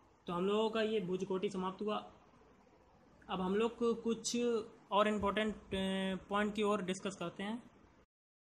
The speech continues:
अगला, अ, हमारा जो important point है, वो चतुर्थांशों में स्थित बिंदु निर्देशांक के चिन्ह है।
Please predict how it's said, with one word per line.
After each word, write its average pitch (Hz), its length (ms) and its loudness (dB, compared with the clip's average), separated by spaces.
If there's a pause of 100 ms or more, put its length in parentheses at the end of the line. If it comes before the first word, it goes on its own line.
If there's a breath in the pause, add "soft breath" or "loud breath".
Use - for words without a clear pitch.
(420)
अगला, 208 400 6
अ, 208 180 2
हमारा 196 360 0
जो 220 160 -2
important 190 500 -2
point 202 240 0
है, 226 80 0
वो 214 160 0
चतुर्थांशों 185 760 0
में 202 180 0
स्थित 220 240 -4
बिंदु 185 380 0
निर्देशांक 185 560 0
के 226 140 2
चिन्ह 170 300 -2
है। 156 140 -8